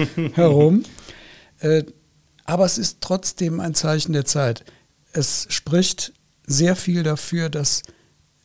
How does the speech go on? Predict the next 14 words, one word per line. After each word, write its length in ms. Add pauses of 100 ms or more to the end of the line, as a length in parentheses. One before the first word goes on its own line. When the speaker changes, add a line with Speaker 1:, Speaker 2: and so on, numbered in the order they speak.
(220)
Speaker 2:
die 260 (640)
höhere 640 (340)
Schullaufbahn, 720
so 140
wie 100
man 160
sie 200
früher 320
nannte, 480 (640)
die 380
Bef-, 480 (220)
Berechtigung 840
zum 200
Abi-, 240